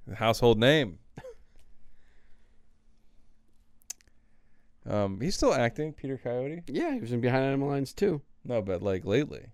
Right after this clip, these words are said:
Speaker 1: he's in something.
Speaker 2: I think I saw his dick in a movie. I don't like that. I think I did see Peter Coyote's dick in a movie.
Speaker 1: He shows dick?
Speaker 2: Uh-huh. I
Speaker 1: And?
Speaker 2: I don't remember. All I remember is that I think there's a per-, a color in the title of the movie.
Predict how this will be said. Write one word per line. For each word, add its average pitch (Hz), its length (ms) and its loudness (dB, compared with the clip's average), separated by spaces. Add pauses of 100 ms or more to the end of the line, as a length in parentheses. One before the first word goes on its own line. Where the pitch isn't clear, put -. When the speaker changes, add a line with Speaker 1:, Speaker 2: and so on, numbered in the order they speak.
Speaker 1:
he's 101 160 -16
in 101 100 -12
something. 104 460 -14 (480)
Speaker 2:
I - 60 -2
think - 180 0
I 123 60 0
saw 110 180 0
his 87 100 -2
dick 82 280 -2
in 64 80 -4
a - 40 -6
movie. - 380 -8 (1400)
I - 60 2
don't 131 100 4
like 104 220 2
that. 87 180 4
I 92 60 0
think 131 160 2
I 127 40 6
did 107 220 2
see 90 320 0 (220)
Peter 90 200 4
Coyote's 82 440 2
dick - 200 -4
in 67 80 -4
a 62 40 -4
movie. 69 420 -6 (160)
Speaker 1:
He - 80 -10
shows 269 300 -2
dick? - 340 -2 (240)
Speaker 2:
Uh-huh. 92 260 -2 (1800)
I 151 60 0
Speaker 1:
And? 151 220 -2 (840)
Speaker 2:
I 120 60 4
don't 143 120 8
remember. 127 340 6
All 110 100 8
I 117 40 10
remember 117 280 10
is 98 80 10
that 101 220 4
I - 60 -8
think 151 180 -2
there's 135 160 4
a 110 60 0
per-, - 200 -2
a - 100 -6
color 104 440 2
in 90 180 -6
the 87 80 -6
title 87 280 -2
of 82 60 -4
the 78 60 -6
movie. 78 400 -8